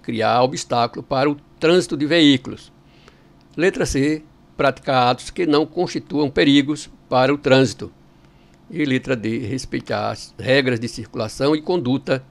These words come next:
somente onde houver sinalização. Vejam a questão. A alternativa correta é a letra C,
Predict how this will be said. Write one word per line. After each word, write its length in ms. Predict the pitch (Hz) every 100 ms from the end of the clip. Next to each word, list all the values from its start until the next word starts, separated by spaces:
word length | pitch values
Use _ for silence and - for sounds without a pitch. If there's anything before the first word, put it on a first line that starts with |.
| _
somente 680 | - - 160 135 127 - 131 _ _ _ -
onde 200 | 190 175
houver 280 | 131 143 131
sinalização. 920 | - 131 151 139 131 143 - 98 - _ _ _ _ _ _ _ _ _ _ _ _ -
Vejam 380 | 117 110 107 113
a 60 |
questão. 640 | 113 - - - 110 120 131 - - _ _ _ _ _ _ _ _ _ _ -
A 40 |
alternativa 680 | 139 131 143 135 127 117 117
correta 520 | - 127 107 107 -
é 40 | 117
a 40 |
letra 400 | 104 104 113 104 - - _ _ _ _ _ _ _ _ _ _ _ _ _ _ -
C, 680 | - - - 135 135 110